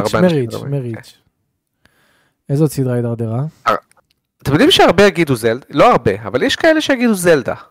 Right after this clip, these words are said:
Speaker 1: זלדה הראשון היה כמו Breath of the Wild, מאוד פתוח ולך לאיזה מקום שאתה רוצה. ואז כל הזלדות האחרות התחילו להיות יותר ויותר ויותר ליניאריים ומודרכים.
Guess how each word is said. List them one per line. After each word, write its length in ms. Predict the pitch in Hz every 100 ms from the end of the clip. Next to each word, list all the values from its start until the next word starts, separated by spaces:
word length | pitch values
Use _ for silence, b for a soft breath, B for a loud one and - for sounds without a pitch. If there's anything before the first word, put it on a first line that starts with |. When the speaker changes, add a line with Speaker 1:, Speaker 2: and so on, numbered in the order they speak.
| _ _ _ _
Speaker 1:
זלדה 380 | 120 131 214 254
הראשון 380 | 196 143 180 180
היה 220 | 147 147
כמו 220 | - 143
Breath 300 | 131 123 127 131
of 20 |
the 100 | 113
Wild, 440 | 113 110 135 180 180 -
מאוד 260 | 120 135 -
פתוח 640 | 127 - - 135 131 -
ולך 280 | 113 123 -
לאיזה 240 | 120 120
מקום 280 | 117 110 117
שאתה 160 | 113 110
רוצה. 340 | 107 - - 208 - b _ _ _ _ _ _ -
ואז 440 | 147 233 247 196 -
כל 200 | 208 226
הזלדות 480 | 180 208 214 208 175
האחרות 560 | 139 - 143 240 -
התחילו 340 | - - 185 190
להיות 300 | 175 180 127
יותר 360 | 113 165 185 131
ויותר 420 | 117 - 175 160
ויותר 380 | 127 113 - 147
ליניאריים 580 | 131 117 117 120 110 101 117 _ _ _ _ _ 113
ומודרכים. 800 | 117 120 120 113 110 - 117